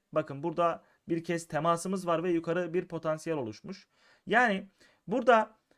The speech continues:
teknik olarak baktığımızda arkadaşlar kırk altı binlerden geçiyor şu an ortalama ama ortalama günden güne yukarı doğru veyahut da aşağı doğru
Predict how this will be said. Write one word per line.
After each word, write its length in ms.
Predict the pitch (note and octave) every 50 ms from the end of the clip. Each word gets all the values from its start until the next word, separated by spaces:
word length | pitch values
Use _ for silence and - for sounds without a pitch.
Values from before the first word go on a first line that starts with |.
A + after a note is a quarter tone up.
| _ _
teknik 340 | - F#3+ F3+ - A3+ B3+ B3+
olarak 340 | B3+ A#3 G#3 G3 E3+ D3+ D#3
baktığımızda 500 | F3+ F3 F3 - F3 E3+ E3 D3 D#3+ E3
arkadaşlar 580 | D3+ D3+ D#3 D3 D3 C#3+ - - G3 G#3+ A#3 - _ _ _ _ _ _ _
kırk 260 | - G3 G3 G3+ G#3+
altı 280 | A3 A3 G#3+ A3 C4+ A#3+
binlerden 400 | A#3 A3+ A3+ A3+ A3 A#3 A#3 G#3+
geçiyor 280 | G#3 F#3 G3 D#3+ D3+
şu 140 | - - D3+
an 80 | D3 C#3+
ortalama 440 | C3+ C3 - C#3 C3+ C#3+ E3+ G3
ama 200 | - G3+ G#3 A3
ortalama 500 | G#3+ A3 G#3 - A#3 A3 A3+ G#3+ G#3+ G#3+
günden 420 | G3+ G3 F#3+ G3 G3+ G3+ A#3 A#3 A3
güne 160 | G3+ F3 E3+
yukarı 420 | F3 F3+ F3 - F#3+ G3+ A3+ G#3+
doğru 220 | F#3+ F3+ F3 G3 G3
veyahut 240 | G3 F#3+ F#3+ F#3+ -
da 60 | -
aşağı 340 | F#3 - - A3+ G#3+ G#3+ F3+
doğru 300 | F3 E3+ F3+ G#3 B3+